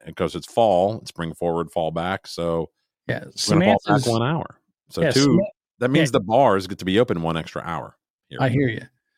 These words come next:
Speaker 2: So Saskatoon in Canada, they're one of those places like, "We don't change from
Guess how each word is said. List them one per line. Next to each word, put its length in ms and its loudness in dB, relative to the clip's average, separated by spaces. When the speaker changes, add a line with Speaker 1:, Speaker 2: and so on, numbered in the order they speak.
Speaker 2:
So 200 2
Saskatoon 1000 0
in 160 -2
Canada, 640 -2
they're 260 4
one 140 4
of 80 2
those 160 4
places 400 2
like, 120 4
"We 200 6
don't 280 6
change 560 4
from 460 2